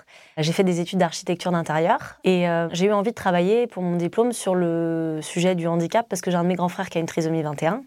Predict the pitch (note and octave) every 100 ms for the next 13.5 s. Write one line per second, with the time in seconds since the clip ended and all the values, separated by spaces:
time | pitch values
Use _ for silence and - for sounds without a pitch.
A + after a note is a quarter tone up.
0 | - F#3+ G3+ G#3 G3 F3+ E3+ F3 E3+ E3+
1 | F#3 G3 E3+ E3 D#3+ F#3+ F3+ E3+ D#3+ D3
2 | D#3+ E3 F#3+ F3+ E3+ D#3+ D3+ F#3+ F3 E3
3 | E3 E3 E3 F3+ - E3+ F3 E3+ - D#3+
4 | D3 - - - - - E3 D#3 D3 C#3+
5 | - - - E3+ E3 E3+ D#3 F3 F3 F3
6 | E3+ D#3+ D#3+ - D#3+ D#3 - E3 D#3+ -
7 | D#3+ E3+ - D#3 D3+ - E3+ A3+ G3 _
8 | F3 A#3 A3 G3 F3+ F3 A3 G3 F3+ -
9 | - E3 A3 G3 F3 E3+ E3+ G#3+ F3 E3+
10 | E3+ - - C4 C#4 G#3+ - - G#3+ G#3
11 | F3 - F3 G#3+ F#3 E3+ - G#3+ A3+ A3+
12 | F#3 G3 A3 A#3 - - F3 F3 F#3 -
13 | F3+ D#3+ D#3 E3 G#3